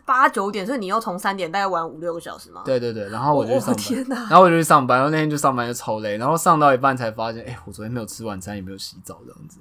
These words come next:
Speaker 2: 对。
Speaker 1: 这太扯了，这，这废寝忘食欸。
Speaker 2: 直接变成
Speaker 1: 你，你不是国中生了，你知道吗？
Speaker 2: 我知道，我知道。
Speaker 1: 这是国中生的作息欸。
Speaker 2: 国中生好像，我国中的时候好像也没有这样子，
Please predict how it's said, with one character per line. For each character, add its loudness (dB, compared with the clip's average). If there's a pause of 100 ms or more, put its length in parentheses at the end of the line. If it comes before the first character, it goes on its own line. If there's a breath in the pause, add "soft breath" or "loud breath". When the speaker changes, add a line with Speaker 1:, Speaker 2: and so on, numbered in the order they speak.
(160)
Speaker 2:
对。 -20 (120)
Speaker 1:
这 2
太 0
扯 -4
了， 4
这， -6
这 -2 (140)
废 0
寝 -4
忘 4
食 -2
欸。 -
Speaker 2:
直 2
接 10
变 8
成 6
Speaker 1:
你， 4
你 2
不 2
是 4
国 2
中 4
生 -2
了， -6
你 -12
知 -12
道 4
吗？ -4
Speaker 2:
我 -6
知 -2
道， -2
我 -6
知 -12
道。 -12 (300)
Speaker 1:
这 -6
是 4 (120)
国 -6
中 2
生 0
的 -4
作 -2
息 -12
欸。 -12 (560 loud breath)
Speaker 2:
国 0
中 6
生 6
好 8
像， 2
我 2
国 4
中 10
的 6
时 6
候 10
好 6
像 2
也 2
没 -4
有 -4
这 -6
样 -6
子， -18